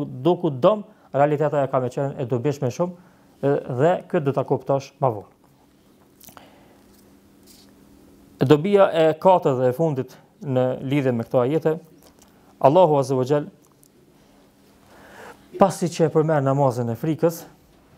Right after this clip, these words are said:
thot: "Fa idha qadaytumus salata fadhkurullaha", e, "wa idha qadaytumus salata fadhkurullaha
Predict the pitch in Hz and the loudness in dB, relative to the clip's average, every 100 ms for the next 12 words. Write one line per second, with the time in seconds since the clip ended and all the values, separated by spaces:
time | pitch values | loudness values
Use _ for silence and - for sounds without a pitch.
0 | _ _ - _ - 170 170 - _ _ | _ _ -20 _ 2 2 2 -6 _ _
1 | _ _ _ _ - _ _ _ _ - | _ _ _ _ -20 _ _ _ _ -2
2 | 147 139 131 151 143 135 127 147 139 131 | 2 2 2 -2 -2 -2 0 -2 -4 -6
3 | 120 - 123 143 139 151 156 - _ 151 | -4 -4 0 2 0 -4 -8 -16 _ -4
4 | 139 123 139 123 123 117 143 131 139 156 | -4 -4 -6 -4 -2 0 0 0 -2 -8
5 | - _ _ _ _ _ _ _ _ _ | -14 _ _ _ _ _ _ _ _ _
6 | _ _ _ _ _ - 165 131 135 - | _ _ _ _ _ -2 4 6 4 2
7 | 147 147 151 143 170 165 143 131 143 156 | 0 2 2 0 0 -2 -2 -2 0 0
8 | 156 139 151 123 139 131 147 151 160 | 0 -2 -4 -2 -2 0 0 0 -2